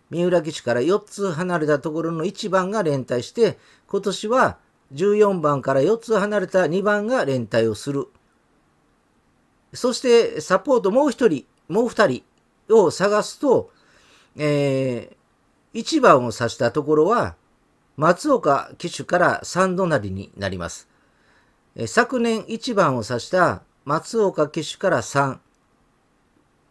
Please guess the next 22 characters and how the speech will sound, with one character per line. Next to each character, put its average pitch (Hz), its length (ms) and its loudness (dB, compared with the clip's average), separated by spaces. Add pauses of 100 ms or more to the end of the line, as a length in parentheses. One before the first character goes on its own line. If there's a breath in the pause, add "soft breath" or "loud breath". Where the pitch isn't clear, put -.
(460)
今 220 120 -4
年 233 240 2
も 240 440 2
松 160 400 -2
岡 151 240 0
騎 151 320 -16
手 - 160 -20
か 196 140 0
ら 175 100 4
三 185 340 2
と - 160 -4
な 156 140 4
る 151 80 2
と 196 280 0
二 165 180 0
番 131 200 0
に 95 140 -6
な 95 100 -4
り 95 60 -10
ま 87 140 -10
す - 120 -12
ね。 220 120 -8